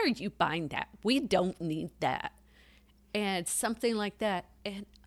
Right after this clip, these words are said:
treating him like a child, talking to him like a child. And there's such a different tone. I mean, if it's gonna kill your budget or something, then just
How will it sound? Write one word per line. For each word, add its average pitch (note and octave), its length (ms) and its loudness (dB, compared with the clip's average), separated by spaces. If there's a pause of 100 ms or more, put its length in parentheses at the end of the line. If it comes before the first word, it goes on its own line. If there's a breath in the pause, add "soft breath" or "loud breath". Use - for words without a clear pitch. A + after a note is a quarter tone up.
(360)
treating F#4 440 0
him D4 120 2
like G#3+ 220 0
a G#3+ 60 0
child, G3+ 500 -2 (100)
talking - 800 -8
to - 220 -8
him D#3+ 240 -6
like D3 220 -8
a D3 60 -8
child. F3+ 720 -8 (640 loud breath)
And G#3 200 0
there's G#3+ 160 0
such - 440 -2
a C#4 60 0
different A#3 420 -2
tone. G#3+ 640 -2
I F#3 80 -2
mean, F#3 140 0
if F3+ 140 -4
it's F3+ 140 -12
gonna G3+ 260 -2
kill G3+ 280 -4
your D#3+ 140 -2
budget G#3 580 -2
or D#3+ 100 0
something, G3+ 640 -6
then G3+ 240 -4
just - 420 -12